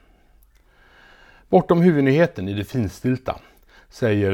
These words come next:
E U-domstolen följande. Unionsrätten utgör däremot inte hinder för nationell lagstiftning, som för att skydda nationell säkerhet, bekämpa brottslighet och skydda allmän säkerhet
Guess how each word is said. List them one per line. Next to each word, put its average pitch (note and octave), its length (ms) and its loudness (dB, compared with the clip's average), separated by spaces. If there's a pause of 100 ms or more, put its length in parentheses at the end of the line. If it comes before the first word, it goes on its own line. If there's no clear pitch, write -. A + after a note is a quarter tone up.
E - 60 -10
U-domstolen F#2 760 -8
följande. G#2 560 -4 (1600)
Unionsrätten G3 840 2
utgör B2+ 360 -2
däremot G2+ 440 0
inte B2 320 -6
hinder F#2 340 -6
för F#2+ 100 -12
nationell F2+ 420 -6
lagstiftning, G2 840 -6 (440)
som C#3 240 2
för D3 120 0
att C3+ 140 0
skydda G#2+ 440 -4
nationell A2 460 -4
säkerhet, C3+ 600 -4
bekämpa G#2+ 380 -6
brottslighet F#2+ 600 -6
och F#2+ 100 -10
skydda F2+ 260 -6
allmän F#2 300 -4
säkerhet A#2+ 680 -6